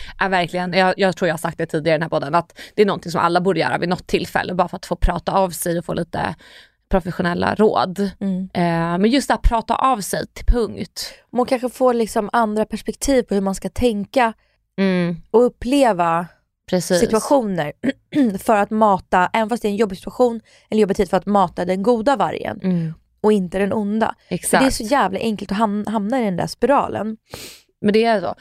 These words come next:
Speaker 1: Men du vet, förlåt, får jag hoppa tillbaka till det här med shamanen och
Speaker 2: Mm.
Speaker 1: chakra? Eh, jag har haft <laughs> en ganska lång period när jag inte haft någon som helst sexdrift. Alltså, jag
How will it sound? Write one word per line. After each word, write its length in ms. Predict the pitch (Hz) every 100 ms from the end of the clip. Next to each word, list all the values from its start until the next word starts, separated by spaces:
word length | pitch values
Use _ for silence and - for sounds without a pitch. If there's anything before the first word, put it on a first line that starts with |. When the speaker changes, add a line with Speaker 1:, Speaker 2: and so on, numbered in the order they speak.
| -
Speaker 1:
Men 120 | 240 254
du 60 |
vet, 380 | 285 - - -
förlåt, 320 | 269 233 220
får 60 | 220
jag 40 |
hoppa 180 | 226 233
tillbaka 380 | 240 262 240 196
till 80 | 180
det 40 |
här 60 | 175
med 120 | 175
shamanen 520 | 190 226 175 98 104
och 60 | 139
Speaker 2:
Mm. 160 | - -
Speaker 1:
chakra? 640 | - - - 285 - - - - - - _ -
Eh, 60 | 226 226
jag 320 | 240 285 277
har 160 | 277
haft 300 | 220 170 - - - - 185
<laughs> 360 | - 339 302
en 160 | - 196
ganska 200 | 196 208
lång 160 | 247 233
period 220 | 196 160
när 80 | 180
jag 180 | 175
inte 180 | 185 175
haft 260 | 175 170 -
någon 540 | 226 254 220 190 196
som 140 | 196 214
helst 440 | 190 208 175 - -
sexdrift. 840 | 233 - - 190 190 - - - - - - -
Alltså, 340 | 226 240 220 - _ _ -
jag 200 | 226